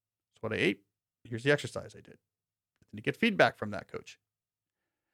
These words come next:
That simple accountability loop makes all of the difference, right? This is A, how you actually stick to the things you know you need to do, but B, it's how you figure out, "Oh, this is unsustainable,"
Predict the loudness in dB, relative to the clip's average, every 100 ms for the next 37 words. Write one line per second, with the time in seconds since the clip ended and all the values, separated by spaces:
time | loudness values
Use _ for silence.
0 | _ _ 4 4 4 4 6 8 6 6
1 | 4 6 6 6 4 2 0 2 0 -2
2 | 2 6 6 6 6 6 6 4 0 2
3 | 0 4 2 2 0 4 6 6 4 4
4 | 4 6 4 4 -2 2 0 2 0 2
5 | 2 2 4 6 6 4 2 2 4 4
6 | 2 0 0 4 4 4 2 2 0 2
7 | 6 6 6 4 2 0 -2 0 0 0
8 | -4 -2 2 2 4 2